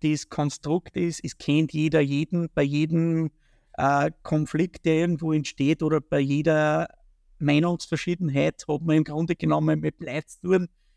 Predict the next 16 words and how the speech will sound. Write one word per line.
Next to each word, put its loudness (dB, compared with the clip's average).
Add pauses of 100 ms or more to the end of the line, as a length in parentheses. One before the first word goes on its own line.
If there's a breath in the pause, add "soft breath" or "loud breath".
(220)
mit -2
denen 4
man 4
ja 2
in 2
der 2
Dorfgemeinschaft -2
ist. -4
Es -14
ist -12
ka-, 0
so -8
quasi 0
jeder 0
kennt -2
jeden -2